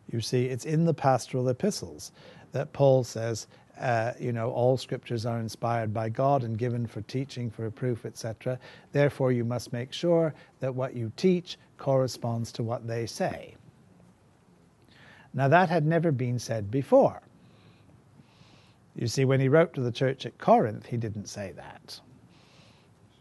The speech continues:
specifically. You know, no doubt he believed it, but he didn't say it.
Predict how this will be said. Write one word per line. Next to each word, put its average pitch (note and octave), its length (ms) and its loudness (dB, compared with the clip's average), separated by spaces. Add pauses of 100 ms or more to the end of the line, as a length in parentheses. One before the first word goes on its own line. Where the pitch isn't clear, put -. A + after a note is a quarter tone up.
(120)
specifically. - 920 -8 (640)
You B2 120 -4
know, G2+ 200 -6 (220)
no C3 160 4
doubt A2+ 200 0
he A2+ 100 -4
believed A#2 500 2
it, A2+ 160 -10
but A#2+ 100 -4
he C3 60 -2
didn't C3+ 180 -6
say C#3+ 320 -2
it. - 260 -16